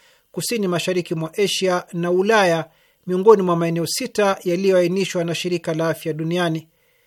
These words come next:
Shirika la Afya Duniani limeripoti kwamba takwimu zinaonyesha kuwa hatari ya maambukizi ya virusi vya korona aina ya Omicron bado ni kubwa kote duniani.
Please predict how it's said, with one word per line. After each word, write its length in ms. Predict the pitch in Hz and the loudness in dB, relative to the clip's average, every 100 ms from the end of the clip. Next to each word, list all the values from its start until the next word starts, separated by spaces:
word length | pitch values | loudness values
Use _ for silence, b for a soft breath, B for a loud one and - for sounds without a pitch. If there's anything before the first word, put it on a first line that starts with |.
| _ _ _ _ _ | _ _ _ _ _
Shirika 380 | - 226 240 202 | -6 -4 -2 0
la 100 | 180 | 0
Afya 200 | 170 175 | 0 -4
Duniani 440 | 165 170 196 226 214 | -2 -2 0 0 0
limeripoti 560 | 175 165 160 202 - | 0 -2 -2 -4 -4
kwamba 300 | 170 220 208 | -2 -2 -2
takwimu 520 | 202 170 - 285 220 165 | -2 -4 -4 -6 -4 -2
zinaonyesha 500 | 165 160 190 180 165 | -2 -2 -2 -4 -4
kuwa 320 | 226 196 170 - | 0 2 2 -4
hatari 580 | - 170 - 240 233 | -10 -10 -4 -2 2
ya 80 | 202 | 2
maambukizi 560 | 175 165 156 - 202 170 | 0 -2 -4 -6 -4 -2
ya 80 | 156 | -2
virusi 360 | 165 185 - | -2 -6 -6
vya 140 | 160 156 | -6 -4
korona 600 | 175 208 190 180 - - | 0 0 2 0 -2 -2
aina 260 | 180 175 | -2 0
ya 80 | 160 - | -2 -4
Omicron 560 | 202 170 165 165 160 151 b b b b 156 | -4 -4 -4 -4 -4 -10 b b b b -2
bado 420 | 170 190 165 165 | 2 4 4 -2
ni 120 | 160 | -4
kubwa 480 | - 156 156 156 156 | -6 -6 -4 -4 -6
kote 360 | - 170 - | -6 -6 -4
duniani. 520 | 151 151 147 147 - | -6 -4 -6 -8 -14